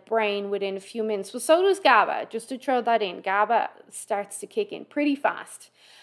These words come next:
Animal studies have shown that Noopept speeds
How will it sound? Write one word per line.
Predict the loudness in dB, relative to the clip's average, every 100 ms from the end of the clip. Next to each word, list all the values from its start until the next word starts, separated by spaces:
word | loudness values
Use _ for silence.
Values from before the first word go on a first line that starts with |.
| -8
Animal | 0 2 2 2
studies | 0 -2 -2 -2 -4
have | -4
shown | -2 0 0
that | 0
Noopept | 0 -4 -2 -4 -6 -10
speeds | -16 -12 -8 -8 -10